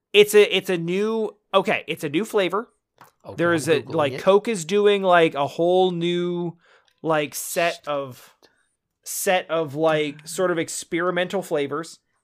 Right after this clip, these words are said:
Speaker 1: And this is a big promotional flavor. And they didn't tell anyone what it tastes like. They're just like, "Oh, it tastes like a, tastes like a night under the stars." And all these, like, ethereal non-flavor things.
Speaker 2: Okay.
Speaker 1: It's like, it's, it, they're,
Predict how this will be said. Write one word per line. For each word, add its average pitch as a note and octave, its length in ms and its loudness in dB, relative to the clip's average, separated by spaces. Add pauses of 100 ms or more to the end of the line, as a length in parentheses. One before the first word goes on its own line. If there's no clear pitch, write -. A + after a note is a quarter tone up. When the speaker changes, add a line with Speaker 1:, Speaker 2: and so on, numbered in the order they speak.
(140)
Speaker 1:
And D3+ 160 -6
this D#3 140 -8
is E3 120 -8
a D#3 60 -2
big E3 240 -4
promotional G3+ 500 0
flavor. F#3+ 600 0 (460)
And C#3 380 -2
they C3+ 140 -10
didn't F3+ 280 -8
tell G3+ 220 0
anyone G#3 300 2
what G#3+ 120 4
it G#3 60 2
tastes F3 340 -4
like. E3 320 2
They're D3 120 -4
just D#3+ 200 -8
like, E3 220 -2
"Oh, C4+ 220 6
it G#3+ 100 4
tastes A3 340 -4
like G#3 360 2
a, F3+ 380 4 (440)
tastes B3 260 0
like A#3 200 4
a E3+ 80 0
night G#3+ 320 2
under A#3 200 -2
the A3 120 -4
stars." A#2 720 -6 (300)
And D#3+ 100 -4
all E3 140 2
these, E3+ 200 -4
like, D#3+ 300 0
ethereal D#3+ 840 2
non-flavor C3+ 920 -6
things. E3 600 -6 (360)
Speaker 2:
Okay. D3+ 280 -4
Speaker 1:
It's A#2+ 120 0
like, D#3+ 200 4
it's, - 320 -6
it, E3+ 200 -6
they're, F3 220 0